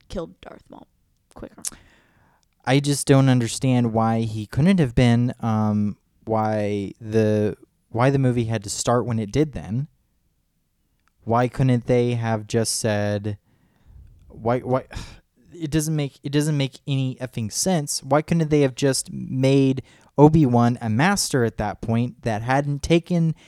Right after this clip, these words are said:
Speaker 2: a Padawan yet, and he could have found Anakin? I just don't understand why, why
Speaker 1: Exactly.
Speaker 2: Qui-Gon had to be a part of that at all.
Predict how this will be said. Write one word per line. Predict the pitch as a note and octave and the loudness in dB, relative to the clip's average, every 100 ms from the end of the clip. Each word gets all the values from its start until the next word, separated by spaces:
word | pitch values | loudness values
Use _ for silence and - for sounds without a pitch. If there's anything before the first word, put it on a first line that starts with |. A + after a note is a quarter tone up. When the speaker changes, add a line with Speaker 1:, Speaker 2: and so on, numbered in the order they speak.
| _ _ - | _ _ -4
Speaker 2:
a | - | 4
Padawan | E3+ G#3 G#3+ D#3+ C3 A#2 | 4 6 4 4 4 2
yet, | G#2 G#2 C3 - _ _ _ - | 2 0 -2 -4 _ _ _ -4
and | C3+ | -2
he | C#3 - F3 F#3+ | 0 2 2 2
could | - F3 | 4 6
have | F3+ | 4
found | - - F3+ G#3 G#3+ F3 G3 G3+ - | 0 0 2 4 6 8 6 2 -2
Anakin? | G3+ C#4+ C#4+ - F#2+ - - - _ _ - - | 0 2 0 -2 -6 -6 -12 -18 _ _ -12 -2
I | |
just | F3+ A3+ - | 2 2 0
don't | - A3 A3 | 6 8 8
understand | A3 G#3+ - - G#3 G3 | 6 2 -2 0 2 4
why, | F#3+ F#3+ F#3 | 4 4 2
why | F3 D3+ F3 G#3+ | 0 2 6 6
Speaker 1:
Exactly. | G3+ | 6
Speaker 2:
Qui-Gon | G#3 G3+ G3 G3 | 6 6 6 2
had | F#3+ F#3 | 2 2
to | F#3 | 0
be | F3 | 2
a | E3 | 0
part | - F#3+ F#3+ | 4 2 2
of | |
that | F3 D#3+ | 0 0
at | D#3+ | 2
all. | F3+ A3+ F#2 | 2 2 -2